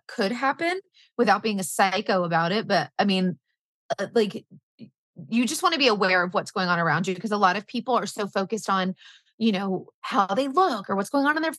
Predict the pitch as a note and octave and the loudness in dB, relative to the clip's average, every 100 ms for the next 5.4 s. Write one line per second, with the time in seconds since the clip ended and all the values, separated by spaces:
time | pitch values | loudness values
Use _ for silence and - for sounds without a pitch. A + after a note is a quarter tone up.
0 | - E4+ C4 G3+ G3+ G3 A#3 B3+ B3 D#4+ | 2 2 2 2 0 0 2 2 2 0
1 | C#4+ C#4+ C#4 B3+ B3+ - A#3 A#3 A#3 - | 0 -2 -2 -2 -2 -2 0 0 0 -6
2 | - - - B3+ A3 A#3 A#3 F3+ - A#3 | -14 -18 -4 0 2 2 0 -4 -6 0
3 | B3 G#3+ G3+ A3+ G#3+ F#3+ G3 G3 F#3 G3 | 0 2 2 2 2 2 0 0 -2 -4
4 | F3+ G3+ A3 A#3 A#3 A3+ G3+ E3 G3 G3+ | -6 -6 -2 0 0 0 -4 -4 -4 -6
5 | G#3+ - - A3 | -6 -10 -10 -12